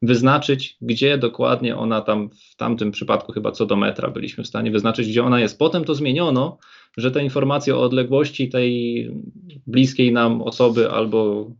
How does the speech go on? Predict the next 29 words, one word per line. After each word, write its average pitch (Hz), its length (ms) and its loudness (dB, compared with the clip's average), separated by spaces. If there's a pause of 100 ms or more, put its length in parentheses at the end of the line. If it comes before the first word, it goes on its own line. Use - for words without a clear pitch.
(140)
wannabe 110 420 0 (300)
bliskiej 127 340 -2
nam 127 180 0
osoby 127 420 0 (600)
są 127 180 0
takie 120 200 -2
troszeczkę 131 340 -2
bardziej 131 240 4
zaokrąglone, 131 540 2
trudniej 156 340 -2
ją 147 140 0
znaleźć, 160 560 0 (100)
ale 139 240 2
nadal 110 480 2
możemy 123 440 -2
po 127 180 0
tej, 123 520 -4 (120)
po 120 100 0
tych 120 260 -6
osobach 139 440 2
w - 40 -6
naszej 131 320 0
okolicy 139 800 0 (100)
zweryfikować, 113 880 -2
gdzie 117 160 -6
się 123 120 -2
dane 117 180 2
osoby 117 260 -2
znajdują. 117 340 2